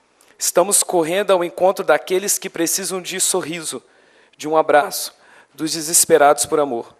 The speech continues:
Jesus nunca esteve preso dentro de uma caixa, de templos, limitado a telhados e paredes.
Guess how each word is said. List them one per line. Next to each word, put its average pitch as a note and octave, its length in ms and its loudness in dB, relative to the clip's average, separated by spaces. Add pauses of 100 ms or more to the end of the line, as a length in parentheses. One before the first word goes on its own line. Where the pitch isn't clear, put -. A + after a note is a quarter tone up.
(440)
Jesus E3+ 420 -4
nunca A3+ 300 -6
esteve F#3+ 340 -2
preso F3+ 420 0
dentro E3+ 380 -2
de D#3+ 80 -6
uma C#3+ 160 2
caixa, C3 460 0 (240)
de D3 120 -6
templos, - 680 -4 (260)
limitado E3+ 800 2
a D#3+ 80 6
telhados D#3+ 720 2
e E3 40 -8
paredes. C3 560 -4